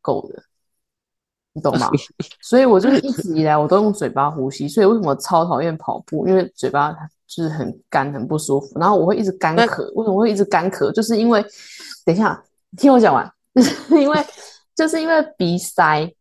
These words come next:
Speaker 1: 然后就是因为鼻子过敏，导致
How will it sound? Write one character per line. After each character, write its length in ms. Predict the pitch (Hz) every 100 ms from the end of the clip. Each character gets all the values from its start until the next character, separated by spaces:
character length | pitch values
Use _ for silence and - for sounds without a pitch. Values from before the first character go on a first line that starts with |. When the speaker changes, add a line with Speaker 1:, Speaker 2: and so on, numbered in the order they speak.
| _ _
Speaker 1:
然 140 | - 175
后 460 | 208 208 151 - _ _ _ _ _ _ _
就 40 | 233
是 100 | 254
因 40 |
为 60 | 247
鼻 140 | 190
子 80 | 185
过 240 | 180 - 160
敏， 240 | 135 -
导 180 | - 143
致 340 | 165 202 185